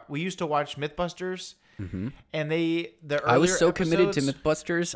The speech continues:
Speaker 2: I had season two downloaded on my iPod Video, and I'd watch it on road trips.
Speaker 1: Bro, you remember they used to
Speaker 2: iPod Video.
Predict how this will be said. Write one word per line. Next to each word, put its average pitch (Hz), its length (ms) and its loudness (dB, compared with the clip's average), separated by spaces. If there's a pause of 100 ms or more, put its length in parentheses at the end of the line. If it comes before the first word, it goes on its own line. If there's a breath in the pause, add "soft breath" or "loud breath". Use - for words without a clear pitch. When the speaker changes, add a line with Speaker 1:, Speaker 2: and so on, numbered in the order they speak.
Speaker 2:
I 123 160 -2
had 135 260 -2
season 139 500 -2
two 127 220 0
downloaded 104 500 0
on 98 80 -2
my 95 240 -6
iPod 98 480 -4
Video, 87 500 -4
and 71 100 -10
I'd 78 100 -10
watch 85 300 -10
it - 80 -10
on 69 120 -8
road 71 200 -10
trips. - 480 -12
Speaker 1:
Bro, 160 300 0
you 139 260 -8
remember 214 240 -2
they 185 100 -4
used 196 180 -2
to 147 140 2
Speaker 2:
iPod 147 380 2
Video. 110 560 -4